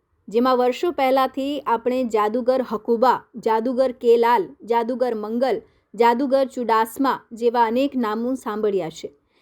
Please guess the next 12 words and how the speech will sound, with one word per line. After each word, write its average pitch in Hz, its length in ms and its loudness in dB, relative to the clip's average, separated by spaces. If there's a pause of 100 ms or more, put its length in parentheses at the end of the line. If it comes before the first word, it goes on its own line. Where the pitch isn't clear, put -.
(140)
જેમાં 240 200 2
ખાસ 302 380 2
કરીને 302 320 -2
જાદુગર 254 520 0
મંગલનું 247 560 0
નામ 240 280 -2
આજથી 247 380 -6
વર્ષો 226 420 0
જૂનું 240 420 0
અને 214 220 -2
જાણીતું 185 480 -6
છે. - 200 -14